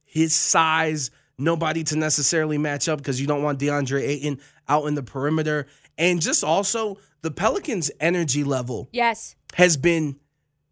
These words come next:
Speaker 1: superb and
Speaker 2: Two
Speaker 1: kind of
Speaker 2: floors above almost in, in
Speaker 1: Yeah.
Speaker 2: a lot of moments, like, where it's third floor and the, and Suns are still stuck at sunrise.
Speaker 1: And it, and it's kind of crazy because the, you know, obviously Chris Paul's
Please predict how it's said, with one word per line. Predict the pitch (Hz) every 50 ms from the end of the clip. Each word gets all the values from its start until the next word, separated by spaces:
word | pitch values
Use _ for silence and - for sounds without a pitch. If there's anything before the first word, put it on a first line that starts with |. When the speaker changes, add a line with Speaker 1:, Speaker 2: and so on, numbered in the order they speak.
| _ _ _
Speaker 1:
superb | - - - 202 160 - - 185 180 185 190 165 151 143 - -
and | 147 151
Speaker 2:
Two | - 359
Speaker 1:
kind | 403 415 - 415
of | 208 311
Speaker 2:
floors | 320 320 339 359 320 277
above | 269 214 208 208 208 202 185 190
almost | 190 190 185 180 175 170 165 -
in, | - 160
in | 185 233
Speaker 1:
Yeah. | 285 302 240 -
Speaker 2:
a |
lot | 214 202 202 196
of | 196
moments, | 202 190 185 185 180 170 - - -
like, | 202 196 -
where | 208 196
it's | 190 190 - -
third | - 233 226 226 208
floor | - 226 214 214 214
and | 202 202
the, | 196
and | 190 190 185 175 185 185 180
Suns | - - 202 202 196
are | 196 190 180
still | - - - 202 190 190 190 180
stuck | - - - 202 185 -
at | 170 -
sunrise. | - 180 170 160 156 151 151 143 - -
Speaker 1:
And | 160 175 180 180
it, | 180 -
and | 170 175 175
it's | 160 151
kind | - 185 170 170
of | 151
crazy | - 190 180 190 165 151
because | 139 139 123 147 135 120 117
the, | 127 131 127 -
you | - 131 147
know, | 147 131 123
obviously | 131 147 165 165 - 170
Chris | 135 - 170 156 -
Paul's | - 156 143 139 135 135 123 -